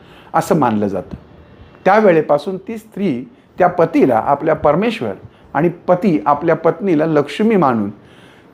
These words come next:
एकमेकांचे सेवा करण्यात, दीर्घायुष्यासाठी, अ, तसेच आनंदाने जगण्यासाठी हा आशीर्वाद परमेश्वराकडे घेतात आणि स्त्रिया न चुकता कपाळावरती पतीचं प्रतीक म्हणून हळदी कुंकू लावतात.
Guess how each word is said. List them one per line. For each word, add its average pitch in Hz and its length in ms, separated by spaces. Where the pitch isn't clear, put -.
एकमेकांचे 175 760
सेवा 190 360
करण्यात, 165 360
दीर्घायुष्यासाठी, 151 1200
अ, 131 300
तसेच 175 220
आनंदाने 185 560
जगण्यासाठी 147 680
हा 185 140
आशीर्वाद 156 420
परमेश्वराकडे 135 800
घेतात 139 300
आणि 185 160
स्त्रिया 214 340
न 226 160
चुकता 180 400
कपाळावरती 160 1000
पतीचं 202 360
प्रतीक 208 380
म्हणून 185 200
हळदी 127 300
कुंकू 107 280
लावतात. 87 320